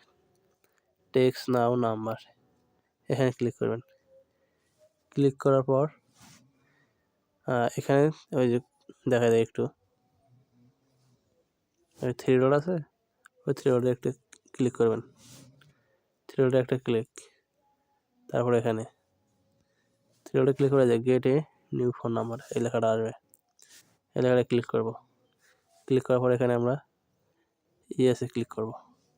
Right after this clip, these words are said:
ইয়েসে ক্লিক করব। ভিডিওটা অবশ্য লম্বা হচ্ছে, কিন্তু উপকারী হবে ভিডিওটা আপনাদের জন্য।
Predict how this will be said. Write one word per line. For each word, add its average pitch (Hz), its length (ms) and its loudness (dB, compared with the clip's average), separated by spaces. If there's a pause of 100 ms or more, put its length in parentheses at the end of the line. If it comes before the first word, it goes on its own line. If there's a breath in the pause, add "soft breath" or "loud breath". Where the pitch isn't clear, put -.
(1120)
ইয়েসে 120 240 0
ক্লিক 117 200 -8
করব। 113 220 -4 (2500)
ভিডিওটা 123 400 2
অবশ্য 127 180 2
লম্বা 120 340 4
হচ্ছে, 131 340 -2
কিন্তু 123 300 -2 (1300)
উপকারী 131 440 2
হবে 113 160 4
ভিডিওটা 113 380 -2
আপনাদের 113 380 -2
জন্য। 113 200 -4